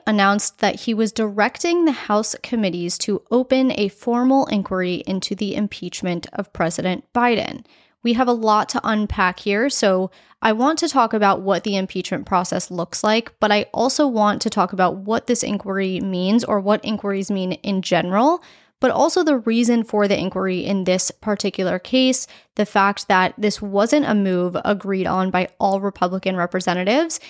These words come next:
and why, despite directing it, there is still one representative who wanted the inquiry that is calling for Speaker McCarthy's removal. And by the way, let me just say that I say inquiry.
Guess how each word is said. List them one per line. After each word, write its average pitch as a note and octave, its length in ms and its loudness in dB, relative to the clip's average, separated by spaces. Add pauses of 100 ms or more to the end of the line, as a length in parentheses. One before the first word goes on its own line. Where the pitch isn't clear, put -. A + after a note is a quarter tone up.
(300)
and A3+ 300 2
why, B3+ 460 2
despite A3+ 520 -2
directing G#3 640 0
it, F#3 260 0
there G#3 220 0
is B3+ 240 0
still C4 260 2
one A3+ 200 0
representative G#3 880 0
who G3+ 200 0
wanted G#3 420 2
the A#3+ 140 0
inquiry B3 440 2
that G3 300 2
is G3+ 160 -2
calling G3+ 520 0
for G3 200 -4
Speaker G3 540 -4
McCarthy's F3+ 680 -4
removal. F#3+ 640 -6 (360)
And B3 280 2
by A3 160 2
the C#4 120 2
way, A3 200 4
let G#3+ 240 2
me A3 140 0
just A3+ 280 0
say G3 500 0
that G3+ 340 0
I G3+ 260 0
say A#3+ 380 0
inquiry. A#3+ 580 0